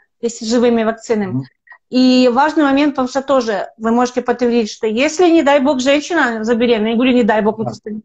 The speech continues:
Speaker 1: неправильно я выразилась, если женщина забеременела, вдруг, а, ну,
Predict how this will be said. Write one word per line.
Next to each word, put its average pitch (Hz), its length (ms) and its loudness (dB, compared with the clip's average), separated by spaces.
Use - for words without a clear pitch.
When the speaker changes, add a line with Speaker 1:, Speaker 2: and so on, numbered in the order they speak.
Speaker 1:
неправильно 269 420 0
я 240 60 -2
выразилась, 214 440 -2
если 269 220 -4
женщина 359 420 0
забеременела, 320 720 2
вдруг, 269 420 -2
а, 226 540 2
ну, 233 400 2